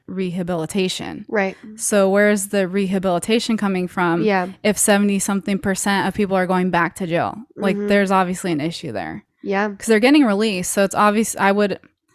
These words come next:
Speaker 1: knock, like, not knock on wood. I would hope that they're not, like, the serial killers and bad,
Speaker 2: They're
Speaker 1: super bad
Speaker 2: mostly
Speaker 1: people.
Speaker 2: not, yeah.
Speaker 1: So then, like, how are you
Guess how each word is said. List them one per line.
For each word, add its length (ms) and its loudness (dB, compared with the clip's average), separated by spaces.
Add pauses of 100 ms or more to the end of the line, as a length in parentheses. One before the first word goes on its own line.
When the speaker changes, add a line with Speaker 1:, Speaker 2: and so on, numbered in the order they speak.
(340)
Speaker 1:
knock, 300 0
like, 340 0
not 220 -2
knock 200 -6
on 140 -8
wood. 180 -8 (140)
I 80 4
would 160 4
hope 320 4
that 180 2
they're 300 2
not, 320 4
like, 280 -4
the 400 2 (280)
serial 400 2
killers 400 2
and 120 2
bad, 340 0 (220)
Speaker 2:
They're 120 6
Speaker 1:
super 240 6
bad 160 6
Speaker 2:
mostly 100 4
Speaker 1:
people. 200 2
Speaker 2:
not, 400 0
yeah. 340 -2
Speaker 1:
So 200 2
then, 240 2
like, 280 -2
how 280 0
are 80 4
you 340 -2